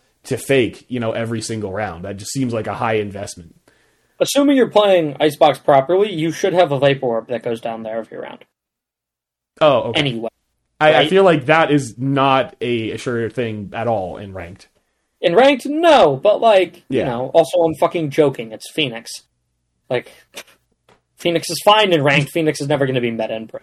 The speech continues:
Speaker 2: play.
Speaker 1: Well, I mean, I didn't think he was gonna be
Speaker 2: Um,
Speaker 1: meta. I was just gonna say that, uh, he
Speaker 2: Yeah, yeah, yeah.
Speaker 1: yeah,
Speaker 2: Sure,
Speaker 1: just that
Speaker 2: sure,
Speaker 1: specific
Speaker 2: sure. But, like
Speaker 1: strategy even. Yeah. Oh, Cass, that kinda segues into, uh,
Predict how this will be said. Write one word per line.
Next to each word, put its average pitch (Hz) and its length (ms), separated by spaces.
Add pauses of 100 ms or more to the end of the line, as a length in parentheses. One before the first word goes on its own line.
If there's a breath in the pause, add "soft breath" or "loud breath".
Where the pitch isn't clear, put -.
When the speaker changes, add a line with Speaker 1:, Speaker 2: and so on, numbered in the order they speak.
Speaker 2:
play. - 160
Speaker 1:
Well, 208 120
I 208 60
mean, 220 140
I 233 60
didn't 220 120
think 202 140
he 185 60
was 165 100
gonna 156 140
be 143 100
Speaker 2:
Um, 156 80
Speaker 1:
meta. 143 240
I 117 100
was 123 80
just 123 140
gonna 139 160
say 123 260
that, 110 320
uh, 107 320 (100)
he 180 180
Speaker 2:
Yeah, 170 180
yeah, 170 100
yeah. 160 60 (200)
Speaker 1:
yeah, 123 60
Speaker 2:
Sure, 117 180
Speaker 1:
just 156 100
that 160 140
Speaker 2:
sure, 143 80
Speaker 1:
specific 175 360
Speaker 2:
sure. - 100
But, 175 40
like 165 100
Speaker 1:
strategy 104 280
even. 92 240 (1080 soft breath)
Yeah. 104 280 (1600)
Oh, 151 300
Cass, 160 280
that 151 180
kinda 175 200
segues 135 520
into, 117 680
uh, - 20